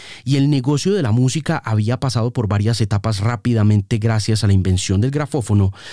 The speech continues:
donde se reproducían grabaciones en un cilindro amplificado por una especie de corneta. El negocio de la música grabada iba reemplazando al negocio anterior, que era la de la venta de partituras,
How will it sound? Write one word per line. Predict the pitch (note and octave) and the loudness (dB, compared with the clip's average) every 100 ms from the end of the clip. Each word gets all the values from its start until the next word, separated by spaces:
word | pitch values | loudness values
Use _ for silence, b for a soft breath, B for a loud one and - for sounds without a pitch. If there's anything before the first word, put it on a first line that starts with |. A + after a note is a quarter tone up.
| B - | B 0
donde | A#2+ A2+ A#2 - | 0 2 -2 -4
se | - | -2
reproducían | G#2+ F#2+ G2 F2+ F2+ A2+ A#2+ | 0 0 0 0 0 0 0
grabaciones | A#2+ A#2 G2+ G2+ G2+ G#2 - | 0 0 0 2 4 2 2
en | A2+ | 2
un | G2+ | 4
cilindro | G2+ - B2 C#3 D#3+ D3+ D#3+ | 2 2 2 2 2 0 0
amplificado | A#2+ G#2+ G2+ F#2+ G2 - C#3 A#2+ A#2+ G#2+ | 0 0 0 -2 -4 -4 -2 0 0 0
por | A2+ | 0
una | A2+ | 2
especie | A#2+ - C#3 A#2+ B2 | 0 -2 -4 0 0
de | G#2+ | 0
corneta. | - B2+ D3 D3+ C#3 - - _ _ _ _ _ B B B B | -2 0 0 0 -4 -14 -18 _ _ _ _ _ B B B B
El | C#3 | 0
negocio | D#3 E3 F#3 | 2 0 0
de | G#3+ | 0
la | |
música | C#3 C#3+ D#3+ - F3 | 0 0 -2 -4 -2
grabada | C#3+ A#2+ C3+ C#3 C#3 - | -2 -2 0 -2 -2 -2
iba | D3 D#3+ | -2 0
reemplazando | E3+ C#3+ C3+ B2 B2+ B2+ | 0 0 -2 -2 0 0
al | D#3 | 0
negocio | C3+ A#2 C#3+ | 0 0 0
anterior, | D#3 E3 D#3 D3+ B2+ A#2+ - | 0 0 0 0 0 -4 -4
que | - A#2 | -2 0
era | B2 C#3 - | 0 -2 0
la | A#2+ G#2+ | 0 2
de | G#2+ | 2
la | G#2+ | 2
venta | A2 A#2 | 2 2
de | C3+ | -2
partituras, | - G2 - G2 D#3+ D3+ - - | -2 -4 -4 -4 -2 -2 -4 -10